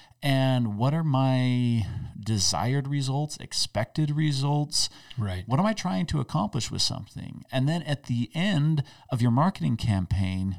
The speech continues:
Speaker 1: you either hit your results or missed your results. It should be that clear. You, you should never be sitting around the board table and, you know, the V P of sales and marketing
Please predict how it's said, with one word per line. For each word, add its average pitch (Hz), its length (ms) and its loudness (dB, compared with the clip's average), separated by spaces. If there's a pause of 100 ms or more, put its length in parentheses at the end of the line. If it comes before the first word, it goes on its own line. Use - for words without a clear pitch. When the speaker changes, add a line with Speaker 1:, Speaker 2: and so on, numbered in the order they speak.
Speaker 1:
you 110 220 4
either 113 300 2
hit - 320 2
your 180 140 2
results 185 520 -2
or 117 120 -2
missed 123 380 2
your 87 120 -4
results. - 520 -10 (360)
It 156 120 0
should 185 220 0
be 160 120 -2
that 123 500 0
clear. - 520 -4 (180)
You, 120 220 -2 (320)
you 131 140 2
should 127 260 2
never 165 400 0
be 147 160 -4
sitting 139 600 2 (340)
around 135 360 4
the 113 60 2
board 123 320 2
table 98 680 0 (280)
and, 120 760 4 (240)
you 120 120 0
know, 104 400 0
the 104 220 0
V 113 260 2
P 143 240 0
of 110 100 -2
sales 131 280 2
and 107 80 2
marketing 104 640 2